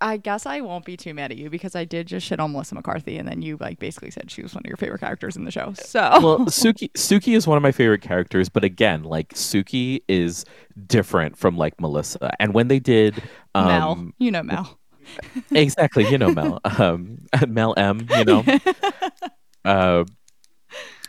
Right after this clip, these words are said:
Speaker 2: the thing I like about the show is that they worked in her pregnancy into, um, into the plot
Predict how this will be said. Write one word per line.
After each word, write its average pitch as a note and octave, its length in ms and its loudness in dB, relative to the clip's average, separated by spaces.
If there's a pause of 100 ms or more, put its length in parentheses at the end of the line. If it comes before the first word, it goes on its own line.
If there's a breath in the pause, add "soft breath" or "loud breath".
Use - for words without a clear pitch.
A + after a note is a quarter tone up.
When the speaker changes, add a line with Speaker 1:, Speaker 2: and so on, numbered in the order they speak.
Speaker 2:
the A#2 200 4
thing D#3 220 2
I E3+ 40 2
like D3 160 4
about C3+ 140 2
the C3+ 60 2
show B2 180 4
is A2+ 80 0
that A#2 120 -2
they A2 80 6
worked F#2+ 400 2
in C3+ 80 2
her C#3 160 2
pregnancy G2 680 -2
into, F#2 760 0
um, D#2+ 400 -6
into G2+ 320 -4
the A2 160 0
plot D2+ 480 -4